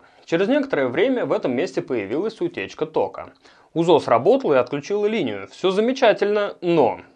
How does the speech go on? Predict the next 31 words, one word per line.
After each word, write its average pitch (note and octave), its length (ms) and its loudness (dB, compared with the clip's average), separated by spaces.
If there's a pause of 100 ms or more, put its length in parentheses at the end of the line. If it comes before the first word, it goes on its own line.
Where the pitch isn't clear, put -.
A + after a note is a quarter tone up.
(100)
группа A#3 360 4
розеток G#3+ 480 4
не C3 80 0
работает, D#3 680 2 (120)
и - 40 -20 (100)
найти C#3+ 240 -2
неисправность D#3+ 640 2
на A#2+ 100 -8
чистовом B2+ 480 -2
этапе F#3+ 420 -2 (320)
практически - 640 -2
невозможно. C3 800 0 (580)
Не D#3 80 -2
говоря G#3+ 300 6
уже C#3+ 220 4
о A#2+ 100 6
том, A#3 280 2
что - 160 -2
этой D#3 180 0
неисправности D3 680 0
и A#2+ 220 -2
вовсе G3 380 2
не G#3 180 4
было F#3+ 220 4
бы, G2+ 240 -6
если D#3+ 260 -2
бы B2+ 80 -4
монтаж B2 400 2
делали E3 380 2
нормальные G2+ 560 -2
специалисты. A2+ 880 -6